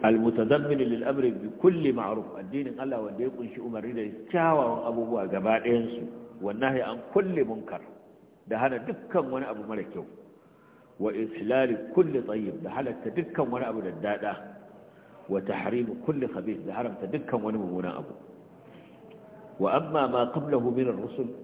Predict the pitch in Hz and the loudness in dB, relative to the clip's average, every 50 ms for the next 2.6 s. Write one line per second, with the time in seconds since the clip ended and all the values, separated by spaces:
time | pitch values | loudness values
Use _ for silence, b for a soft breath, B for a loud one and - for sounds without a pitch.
0 | - - 95 92 104 117 117 - - 151 180 180 175 185 175 165 151 139 123 117 | -12 -12 -8 -6 -4 -4 -4 0 2 4 4 6 6 4 4 4 2 2 4 2
1 | 120 113 123 135 127 123 120 - - 117 98 107 92 98 92 92 - - 107 101 | 2 2 2 0 0 0 -2 -2 -2 -2 0 0 -2 -2 -4 -4 -4 -4 -4 -4
2 | - - - - - - - - - 123 127 | -4 -6 -10 -12 -14 -16 -16 -4 0 2 2